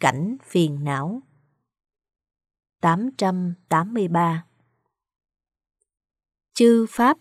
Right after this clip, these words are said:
hữu tầm, hữu tứ trong khi có ra sao? Bất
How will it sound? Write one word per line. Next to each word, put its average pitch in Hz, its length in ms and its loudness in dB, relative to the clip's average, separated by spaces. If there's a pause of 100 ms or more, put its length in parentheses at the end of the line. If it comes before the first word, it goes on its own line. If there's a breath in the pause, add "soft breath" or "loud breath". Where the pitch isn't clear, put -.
(140)
hữu 185 300 4 (100)
tầm, 147 360 0 (220)
hữu 160 380 -4 (100)
tứ 233 340 2 (260)
trong 214 240 0
khi 196 440 0
có 180 280 0
ra 185 220 0
sao? 180 400 -2 (1080)
Bất 254 260 2